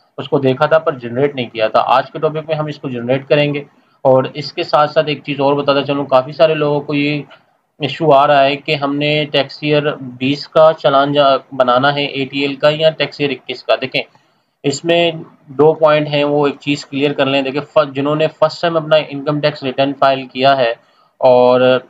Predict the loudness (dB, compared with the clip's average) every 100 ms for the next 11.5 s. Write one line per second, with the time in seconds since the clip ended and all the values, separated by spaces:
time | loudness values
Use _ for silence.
0 | _ _ -12 -4 0 2 0 -2 -6 -2
1 | -2 -2 -2 -2 2 2 2 -2 -4 -4
2 | -6 -6 -8 -2 0 2 0 -2 -4 0
3 | -2 -2 -2 -2 -4 -4 0 0 0 -8
4 | _ _ _ _ _ _ _ _ _ _
5 | _ _ _ 0 0 2 0 2 2 0
6 | -20 -6 2 4 4 6 4 4 -2 _
7 | _ -16 0 0 0 -6 -16 -14 -6 -2
8 | 0 2 2 0 -4 -6 -4 -6 -12 -18
9 | -8 0 2 4 4 4 0 -2 -12 -4
10 | -4 0 -2 0 -4 -6 -2 -4 0 -2
11 | -2 -2 -4 -4